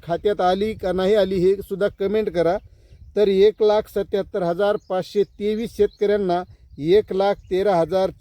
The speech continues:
छत्तीस हेक्टरवरील नुकसानीपोटी स्थानिक नैसर्गिक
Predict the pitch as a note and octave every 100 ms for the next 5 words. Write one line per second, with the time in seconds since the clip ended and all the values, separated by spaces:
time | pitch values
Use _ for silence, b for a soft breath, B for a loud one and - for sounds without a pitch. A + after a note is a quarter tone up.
0 | F3+ - - A#3 G3+ - - G3 G3+ G#3+
1 | F#3 F3 F3 - G#3 G#3 G#3+ F#3+ G#3 G3+
2 | F#3 G3+ _ _ _ _ _ - F3+ G3+
3 | B3 G#3+ G#3+ - G#3+ G3+ A3